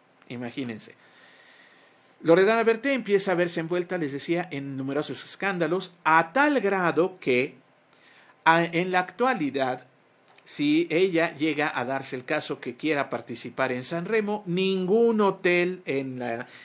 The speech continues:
en esta ciudad de San Remo la quiere recibir. ¿Por qué? Porque precisamente lo último que hizo fue que se presentó en pleno festival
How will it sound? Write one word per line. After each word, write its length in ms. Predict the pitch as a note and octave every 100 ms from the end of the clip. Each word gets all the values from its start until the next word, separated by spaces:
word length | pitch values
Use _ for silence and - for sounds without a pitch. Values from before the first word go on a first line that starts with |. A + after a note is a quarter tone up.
| -
en 180 | C3 C#3+
esta 300 | D#3+ E3 C3+
ciudad 380 | - A#2+ C3+ A#2
de 120 | A#2
San 240 | - C#3+
Remo 340 | G#3 G#3+ G#3 G#3 -
la 240 | D3 C3+ -
quiere 300 | - D#3 D3+
recibir. 580 | C3 A2+ - G#2 G#2+ - - - -
¿Por 240 | A3 B3
qué? 200 | D4+ D4+ - - -
Porque 320 | A#3+ A#3 B3
precisamente 800 | B3 B3 A#3+ C4 B3 A#3+ A#3+ A#3+
lo 120 | F#3+
último 380 | G3 A3+ A3+ A#3
que 160 | B3+
hizo 340 | A#3 A3 G#3+ A3
fue 220 | F#3+ F#3+
que 160 | E3+ -
se 160 | D3+
presentó 540 | C#3+ D#3 D#3+ D#3+ G3 F#3
en 100 | D3+
pleno 280 | F#3 F3
festival 540 | C#3+ A3 - C#3+ E3